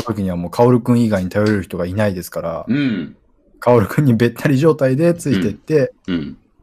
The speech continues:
Speaker 1: でもついてた先でカオルくんが突然ブツブツしだすんですよね。
Speaker 2: <laughs> なんか、「あれってなんか違うな」みたいな <laughs> こと言い出して、「あれ違うな。ちょっとシンジ君ちょっと待って、違うわ」みたいな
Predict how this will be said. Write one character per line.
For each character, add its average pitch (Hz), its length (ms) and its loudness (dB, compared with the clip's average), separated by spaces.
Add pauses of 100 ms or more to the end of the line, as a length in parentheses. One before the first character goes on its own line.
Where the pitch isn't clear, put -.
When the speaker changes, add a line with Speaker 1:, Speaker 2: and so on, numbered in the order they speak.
(760)
Speaker 1:
で 180 80 2
も 165 80 6
つ 208 120 2
い 175 40 2
て 135 100 0
た 98 100 -2
先 101 180 0
で 98 100 -2
カ 120 120 2
オ 120 60 6
ル 123 60 4
く - 20 -4
ん 117 40 0
が 113 80 2
突 113 120 -2
然 113 180 0
ブ 127 120 2
ツ 131 100 -2
ブ 95 80 -4
ツ - 80 -14
し - 120 -8
だ 98 60 -4
す - 80 -4
ん 107 60 0
で 90 80 -2
す - 160 -4
よ 117 60 0
ね。 92 60 0 (460)
Speaker 2:
<laughs> 226 400 -2
な 214 120 0
ん - 20 -6
か、 208 120 0 (200)
「あ - 40 4
れ 403 120 2
っ - 20 -4
て 233 140 -2
な 254 140 2
ん 392 40 -2
か 349 80 2
違 254 160 -2
う 233 240 0
な」 220 260 0
み 107 80 -2
た 107 140 0
い - 20 -2
な 120 140 0
<laughs> - 1500 -4
こ 208 120 0
と 151 80 0
言 135 160 2
い 135 40 0
出 135 120 0
し - 100 -10
て、 98 100 0 (100)
「あ 214 120 0
れ 349 80 0
違 349 240 -4
う 285 240 0
な。 240 140 -2
ち - 180 -8
ょ 190 40 2
っ - 20 0
と - 20 -
シ 339 140 0
ン 339 40 0
ジ 262 80 -2
君 147 120 -2
ち 185 80 -4
ょ 202 40 -2
っ - 20 -2
と 185 60 0
待 104 280 -2
っ 120 40 -2
て、 123 140 -2
違 202 40 0
う 233 220 0
わ」 87 240 0
み 85 60 -6
た - 120 -6
い 50 40 -8
な - 140 -10